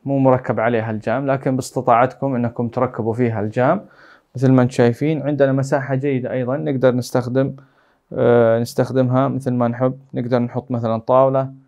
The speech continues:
آه، تكفي لشخصين، وتكون يعني، آه، جلسة صغيرة خلفية في البلكونة الخلفية. وعندنا طبعا إطلالة جزئية أيضا من البلكونة الخلفية، تقدروا تشوفوها معنا،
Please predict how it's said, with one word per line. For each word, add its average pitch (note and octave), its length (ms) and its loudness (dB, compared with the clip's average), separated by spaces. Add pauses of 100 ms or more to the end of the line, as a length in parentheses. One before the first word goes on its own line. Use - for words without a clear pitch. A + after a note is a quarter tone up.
(260)
آه، A#2+ 80 -8
تكفي A#2+ 400 -10
لشخصين، C3+ 880 -4
وتكون C3 540 -2 (400)
يعني، C3 500 0 (560)
آه، A#2+ 600 4 (440)
جلسة C3+ 460 0
صغيرة A#2+ 680 -2
خلفية A#2 440 -6
في A2+ 80 -10
البلكونة A2+ 440 -4
الخلفية. G2+ 480 -12 (400)
وعندنا D#3+ 460 4
طبعا D3 560 2
إطلالة C#3 380 2
جزئية B2+ 540 2
أيضا C3+ 440 2 (120)
من B2+ 160 -4
البلكونة A#2+ 580 -2
الخلفية، B2+ 680 -6 (380)
تقدروا A#2+ 340 0
تشوفوها A2+ 520 -4
معنا، B2 400 -2